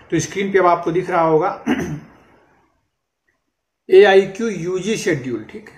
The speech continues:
allotment process of all India quota यूजी seats for academic session इक्कीस बाईस।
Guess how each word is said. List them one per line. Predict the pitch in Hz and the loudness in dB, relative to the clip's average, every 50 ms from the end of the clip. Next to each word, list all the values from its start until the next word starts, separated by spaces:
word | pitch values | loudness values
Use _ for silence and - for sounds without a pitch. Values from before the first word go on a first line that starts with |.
| - - - | -18 -12 -8
allotment | 143 147 151 147 156 190 196 196 196 180 | -4 -4 -4 -4 -4 -8 -8 -6 -4 -4
process | 156 143 - 190 156 - | -4 -2 -4 -6 -4 -2
of | 190 180 170 190 | -4 -4 -2 -2
all | 175 165 170 170 | -4 -4 -4 -4
India | 165 160 165 156 - | -4 -4 -4 -2 -2
quota | 160 156 190 180 165 | -4 -2 -2 -2 0
यूजी | 160 156 151 160 160 | -2 -2 -2 -4 -6
seats | 156 - 170 180 180 - - - - | -6 -4 -4 -4 -6 -6 -12 -8 -4
for | 180 185 185 185 - - - - | -2 -2 -2 -4 -8 -16 -14 -12
academic | 139 - 156 143 143 165 175 - | -10 -6 -6 -4 -4 -6 -8 -8
session | - - 151 135 185 202 196 - - 170 | -6 -6 -6 -6 -6 -8 -10 -12 -14 -14
इक्कीस | 143 - - - 175 180 190 - - - | -14 -14 -14 -10 -6 -6 -6 -6 -6 -4
बाईस। | - 120 120 120 - - - - | -4 -4 -4 -8 -12 -16 -20 -20